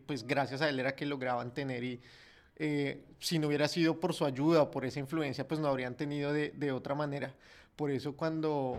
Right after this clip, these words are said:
pues, cuando murió, el funeral de Pablo Escobar fue supremamente, eh, importante en Colombia, pues, obviamente, a pesar de el narcotráfico, de todas las,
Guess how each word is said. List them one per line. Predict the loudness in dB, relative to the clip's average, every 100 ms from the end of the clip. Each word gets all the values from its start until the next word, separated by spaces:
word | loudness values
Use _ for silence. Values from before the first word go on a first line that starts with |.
| -4
pues, | -4 -2
cuando | -2 0
murió, | 0 0 2 2
el | 0
funeral | 0 2 4 4 4 2
de | -2
Pablo | 2 2 2
Escobar | -4 -2 -2 -2
fue | -8
supremamente, | -10 -8 -4 -4 -4 -4 -4 -2 -2 -4 -12 -20 -20 -8
eh, | -4 -2
importante | -2 -2 -4 -2 -2 -2 -4
en | -2
Colombia, | 0 2 2 -2
pues, | 0 -4 -4 -14 _ _ 0
obviamente, | 4 6 4 4 2 2
a | 2
pesar | 2 0 -2 0
de | 0 -2 -4 -20 -20 -2
el | 2 6
narcotráfico, | 6 6 2 6 6 6 2 -6 -2 2 2
de | 2
todas | 0 2 2 4
las, | 4 2 0